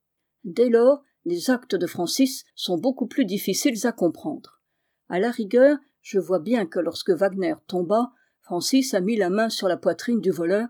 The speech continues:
pour voir s'il était mort, et s'est ainsi taché les doigts de sang. Mais ce qui est difficile à concevoir, c'est la raison pour laquelle il a touché le gong avec ses mains sanglantes, pourquoi il a fermé la porte derrière lui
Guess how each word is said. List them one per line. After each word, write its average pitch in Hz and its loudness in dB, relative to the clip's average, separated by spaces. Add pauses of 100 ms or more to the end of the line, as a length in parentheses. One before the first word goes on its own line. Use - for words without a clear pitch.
pour 170 -4
voir 226 0
s'il 202 0
était 190 2
mort, 165 -2 (180)
et 175 -4
s'est 370 -2
ainsi - -2
taché 220 -4
les 190 2
doigts 180 -4
de 180 -6
sang. - -4 (320)
Mais 196 -2
ce - -4
qui 262 0
est 202 0
difficile 254 0
à 170 2
concevoir, 240 0 (160)
c'est - 0
la 170 2
raison 233 2
pour 208 0
laquelle 247 2
il 190 2
a 165 0
touché 262 -2
le 185 4
gong 185 0 (380)
avec 180 -2
ses - -2
mains 196 0
sanglantes, 170 -4 (200)
pourquoi 240 0
il 175 2
a 165 -2
fermé 233 -2
la 202 0
porte 175 -2
derrière 185 -4
lui 262 2